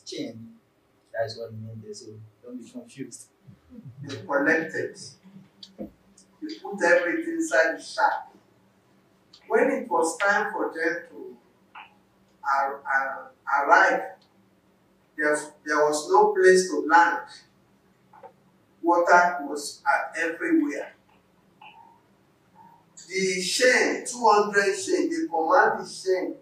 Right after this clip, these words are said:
Speaker 2: to stay on sky. And the descendant come down through this chain to land. They threw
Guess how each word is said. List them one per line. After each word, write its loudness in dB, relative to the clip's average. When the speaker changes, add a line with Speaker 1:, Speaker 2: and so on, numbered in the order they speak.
Speaker 2:
to -12
stay -2
on -2
sky. 4
And 0
the -10
descendant 0
come 2
down 2
through -8
this -10
chain -2
to -20
land. 0
They -6
threw -6